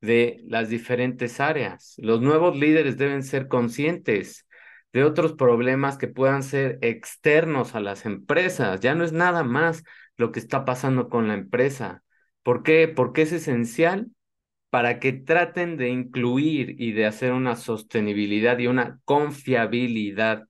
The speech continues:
de las personas, porque cada vez las personas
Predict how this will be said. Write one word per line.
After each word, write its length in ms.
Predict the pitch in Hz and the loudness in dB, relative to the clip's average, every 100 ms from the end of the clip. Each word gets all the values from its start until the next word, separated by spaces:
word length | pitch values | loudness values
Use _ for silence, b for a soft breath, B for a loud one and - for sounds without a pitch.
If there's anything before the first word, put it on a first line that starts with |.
| _ - | _ -6
de 180 | 107 | -2
las 260 | 101 104 110 | 0 -2 -4
personas, 880 | - 107 101 - 147 156 104 80 _ _ | -6 -6 -6 -4 -4 -2 -6 -10 _ _
porque 440 | 110 98 113 110 | -8 -2 -2 -2
cada 360 | - 139 160 170 | -2 0 2 2
vez 260 | 139 135 135 | 2 0 0
las 140 | 101 | -4
personas 640 | - 98 98 107 95 95 | -2 -4 -2 -4 -4 -8